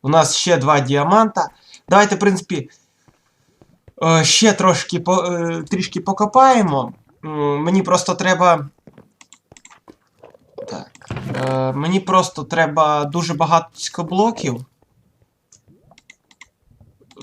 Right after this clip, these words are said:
Тому зараз я відсортую все, що в мене є. Ну, я маю на увазі там, е, каміння і так далі. Так, ось тут буде у нас.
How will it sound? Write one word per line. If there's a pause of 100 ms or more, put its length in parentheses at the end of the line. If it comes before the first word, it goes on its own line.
(140)
Тому
зараз
я
відсортую (1120)
все,
що
в
мене
є. (260)
Ну, (400)
я
маю
на
увазі
там,
е,
каміння
і
так (340)
далі. (880)
Так,
ось
тут
буде
у
нас.